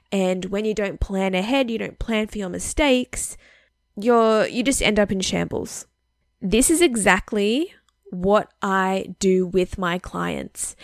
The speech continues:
It seems I know a lot of my clients have looked at this and then looked at me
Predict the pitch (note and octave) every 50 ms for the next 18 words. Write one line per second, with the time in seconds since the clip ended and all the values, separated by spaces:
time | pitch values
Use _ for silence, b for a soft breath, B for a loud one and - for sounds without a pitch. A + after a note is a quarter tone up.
0 | B B B B B B - C4 A3 - - - - B3+ B3 B3+ C#4 D#4 E4+ F4
1 | F4+ - - - - B3 B3+ B3 B3 A#3+ B3 C4 - - C4 B3+ A3+ F#3+ F#3+ F#3+
2 | G3+ G#3 A#3 - - D4+ - - D#4+ D#4 E4 - - - A3+ G3+ F#3+ G3+ G3 F#3
3 | F3+ F3+ F3+ F3+ F#3+ - - - - - _ - - - - - F3+ F3+ F3+ F3
4 | F3 F3+ F3+ F3+ F3+ F3+ F3+ G#3 - - - _ _ - F#3+ F#3 F#3+ C4 E4+ -
5 | - - - - - - G#3 F#3+ - - - F#3 F3+ G#3+ G#3 G3 G3 G3 - -
6 | - - - - - - _ _ _ _ _ _ - G#3 G#3 G3 G3 F#3+ F#3+ F#3
7 | F#3 A3 A3 - - A3 - - G3+ G#3 A3 A3 G3+ G3 G3+ G3+